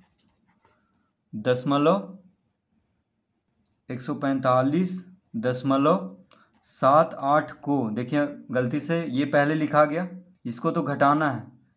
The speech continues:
किससे घटाना है? तो क्वेश्चन पहले हम लिख देते हैं, ये गलती से देखिए पहले उतर गया, को किस में से घटाना है? तो तीन सौ बीस दशमलव शून्य दो में से, ये प्रश्न है,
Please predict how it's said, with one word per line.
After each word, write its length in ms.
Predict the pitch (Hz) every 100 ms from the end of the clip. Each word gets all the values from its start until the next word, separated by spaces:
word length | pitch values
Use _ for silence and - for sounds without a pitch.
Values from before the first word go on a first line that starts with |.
| _
किससे 260 | 127 127 160
घटाना 400 | 151 151 151 156
है? 100 | 175
तो 100 | 139
क्वेश्चन 500 | - 135 127 127 156
पहले 240 | 156 151 160
हम 120 | 151
लिख 120 | 147
देते 260 | 143 156 165
हैं, 360 | 196 185 - _ _ _ 117
ये 120 | 123
गलती 280 | 127 127 151
से 140 | 156
देखिए 200 | 147 160
पहले 220 | - 139 147
उतर 220 | 139 143
गया, 160 | 143 185 - - _ _ _ _ _ _ _ _ _ _ _ _ _ _ _ -
को 220 | 147 139
किस 300 | 139 139 -
में 140 | 160 175
से 160 | 180
घटाना 400 | 160 165 160 170
है? 100 | 180
तो 100 | 175
तीन 280 | - 147 147
सौ 140 | 147 147
बीस 340 | 127 160 175
दशमलव 480 | 170 - 156 151 175
शून्य 480 | 175 147 156 170 190 190 - - _ _ -
दो 560 | 107 139 170 196 - - _ _ _ _ _ _
में 380 | 120 127 139 170
से, 340 | 170 - 131 123 101 - - _ _ _ _ -
ये 140 | 143
प्रश्न 380 | 151 151 143
है, 80 | 127